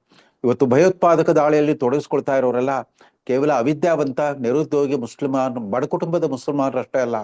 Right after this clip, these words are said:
ವಿದ್ಯಾವಂತ, ಸುಸಂಸ್ಕೃತ, ಅದು ಈ ವೃತ್ತಿಪರ ಪದವೀಧರರ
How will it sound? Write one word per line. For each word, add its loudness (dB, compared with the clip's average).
ವಿದ್ಯಾವಂತ, 6
ಸುಸಂಸ್ಕೃತ, 2
ಅದು 4
ಈ 0
ವೃತ್ತಿಪರ 0
ಪದವೀಧರರ 0